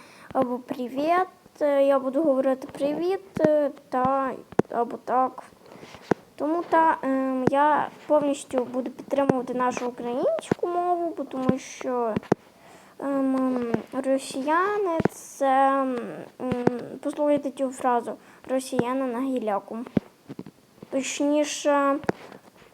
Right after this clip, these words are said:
рашу на гіляка, во, ідеально. М, так. Якщо чесно, я люблю, м, всяке таке проходити, тому що мені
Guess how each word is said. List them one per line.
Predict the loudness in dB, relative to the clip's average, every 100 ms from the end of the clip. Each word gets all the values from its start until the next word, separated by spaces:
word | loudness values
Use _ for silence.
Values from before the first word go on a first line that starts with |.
| -6 4
рашу | 8 10 8 4
на | -2 -2
гіляка, | -4 -4 -4 -6 -6
во, | -6 4 6 6 4 -4
ідеально. | -2 2 4 4 2 -2 -6 -10 -14 -20 -20 -20 -18 -14 -14 -16 -20 _ _ _ _ _ -14 -4
М, | -2 0 0 0
так. | -4 -4 -10 -16 -20 -20 -20 -20 -12 -10 -10 -10 -12 _ _
Якщо | -2 -2 -4 -6
чесно, | -8 0 2 2 0 2 4
я |
люблю, | 4 0 0 2 2
м, | 2 0
всяке | 0 -2 -2
таке | -2 -2
проходити, | -2 -4 0 0 0 0 2 2 0 -10 -20 -20 -20 -6
тому | -2 -2
що | -2 0
мені | 2 4 2